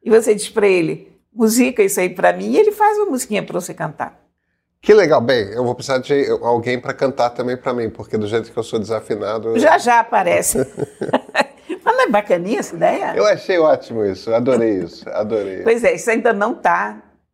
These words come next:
Speaker 1: funcionando, por enquanto você, é, o negócio se chama, é Google Labs Search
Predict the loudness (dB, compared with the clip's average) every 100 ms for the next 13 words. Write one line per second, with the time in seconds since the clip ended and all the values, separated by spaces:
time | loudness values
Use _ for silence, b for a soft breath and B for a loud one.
0 | _ _ _ _ -4 0 4 2 0 -4
1 | -2 -4 0 0 0 -2 -4 -2 -6 B
2 | B B _ 0 4 2 2 0 0 -4
3 | -10 -8 -8 0 2 2 0 -2 -2 -8
4 | -14 b b b b b b _ _ _
5 | _ _ _ _ _ -8 -2 0 2 2
6 | 2 2 0 0 -4 -12 -10 -6 0 2
7 | 0 -4 -14 -16